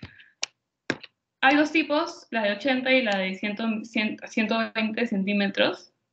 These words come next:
Y la de ciento veinte tiene estas cuatro marcas que les decía. Uno, dos, tres, cuatro. Acá, uno, dos, tres. Eh, supuestamente eso también ha sido pregunta de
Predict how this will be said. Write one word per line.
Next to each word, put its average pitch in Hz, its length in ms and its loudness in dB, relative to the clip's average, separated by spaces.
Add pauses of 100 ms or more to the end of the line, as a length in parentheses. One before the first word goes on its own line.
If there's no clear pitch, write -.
(680)
Y 294 180 8
la 294 120 8
de 254 40 6
ciento 269 220 4
veinte 269 240 4
tiene 269 180 2
estas 277 240 -2
cuatro 254 240 0
marcas 240 320 2
que - 80 -4
les 226 140 2
decía. 208 340 -4 (120)
Uno, 220 300 0
dos, 208 300 -4
tres, 190 300 -6
cuatro. - 260 -8 (180)
Acá, - 300 -4
uno, 226 260 0
dos, 196 140 -4
tres. - 220 -18 (1200)
Eh, 226 480 4
supuestamente 294 680 6
eso 311 200 0
también 233 240 2
ha - 20 -2
sido 214 180 4
pregunta 202 600 -2
de 202 340 -4